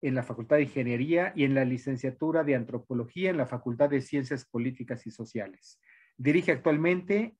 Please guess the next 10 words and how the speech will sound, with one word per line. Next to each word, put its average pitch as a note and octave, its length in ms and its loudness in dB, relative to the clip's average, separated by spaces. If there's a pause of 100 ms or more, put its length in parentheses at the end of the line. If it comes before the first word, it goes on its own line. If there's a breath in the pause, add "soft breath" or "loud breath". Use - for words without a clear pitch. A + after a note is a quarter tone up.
tesis D3 340 0
de C3 100 0
maestría D#3 520 0
y C#3+ 40 4
doctorado D#3 840 2
del B2+ 260 -2
posgrado D3+ 800 2
en C3+ 160 0
estudios D3 480 0
mesoamericanos B2+ 1080 -2